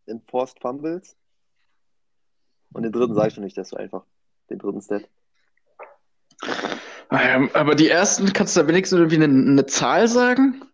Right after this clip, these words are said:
Speaker 1: Ja, Nummer zwei in Tackles for Loss und Nummer drei in Forced Fumbles.
Speaker 2: Ja, aber wie viele Tackles for Loss und wie viele Fumbles? Hm.
Speaker 1: Hm, warte.
Speaker 2: Okay. Chandler Jones.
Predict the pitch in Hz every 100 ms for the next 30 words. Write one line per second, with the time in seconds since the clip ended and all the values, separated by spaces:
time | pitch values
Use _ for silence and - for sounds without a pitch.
0 | _ - 98 110 107 - 117 131 135 135
1 | - 131 139 151 139 135 123 127 135 -
2 | _ - 135 - 123 110 139 143 151 165
3 | 165 170 151 - 247 254 - 156 160 -
4 | 151 147 156 139 - 214 208 131 135 147
5 | 143 151 - _ _ _ _ _ _ _
6 | _ _ _ _ _ _ _ _ _ _
7 | _ - 135 107 - - - _ _ -
8 | 90 87 92 90 101 117 120 85 - _
9 | _ _ _ _ - - - - _ _
10 | - - - 139 - - 139 131 143 127
11 | 113 - - - - _ _ _ _ _
12 | _ 330 320 _ _ _ _ _ _ _
13 | _ _ - - - 214 220 185 156 156
14 | 151 -